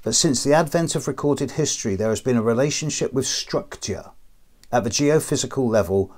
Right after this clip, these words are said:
that defies rational understanding. The pyramids of Giza and Stonehenge are just a few examples of stellar geometry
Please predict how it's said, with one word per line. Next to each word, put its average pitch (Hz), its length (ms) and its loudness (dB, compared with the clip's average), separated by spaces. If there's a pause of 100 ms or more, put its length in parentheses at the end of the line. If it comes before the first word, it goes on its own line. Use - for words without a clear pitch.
that 107 160 -4
defies 127 640 2
rational 113 560 0
understanding. 98 800 -4 (880)
The 123 100 0
pyramids 180 540 4
of 131 100 -8
Giza 139 440 0
and 117 120 0
Stonehenge 123 680 2
are 117 40 -2
just 123 260 -4
a 123 40 0
few 156 240 -2
examples 131 640 0
of 110 80 -6
stellar 123 320 2
geometry 123 760 0